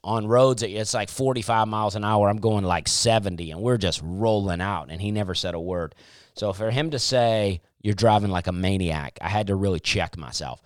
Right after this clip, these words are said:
Do I drive better? I don't know. That's debatable, but I did begin to think about it. So we're gonna go back out on the road. I mean, Aaron is big time now. He's a superstar. He's on the Nate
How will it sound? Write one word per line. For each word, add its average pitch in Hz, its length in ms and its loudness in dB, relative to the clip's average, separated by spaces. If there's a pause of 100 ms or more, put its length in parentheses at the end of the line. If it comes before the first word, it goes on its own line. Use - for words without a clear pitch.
(400)
Do 139 100 4
I 135 120 8
drive 143 380 4
better? 147 360 4 (160)
I 107 180 4
don't 90 140 0
know. 80 140 -2
That's 104 280 0
debatable, 92 600 0
but 107 220 2
I 104 140 6
did 101 500 0
begin 85 360 -4
to 78 100 -10
think 76 280 -8
about 55 280 -12
it. 60 100 -20 (760)
So 147 180 4
we're 180 160 6
gonna 233 180 2
go 208 160 4
back 185 220 4
out 180 140 4
on 185 100 0
the 175 100 -4
road. 165 300 2
I 95 60 0
mean, 107 360 -2
Aaron 160 340 4
is 139 100 0
big 113 220 0
time 60 260 -2
now. 58 220 -12
He's 90 240 -8
a 98 40 -4
superstar. 107 920 0
He's 95 240 -6
on 98 180 -4
the 90 80 -8
Nate 104 300 -8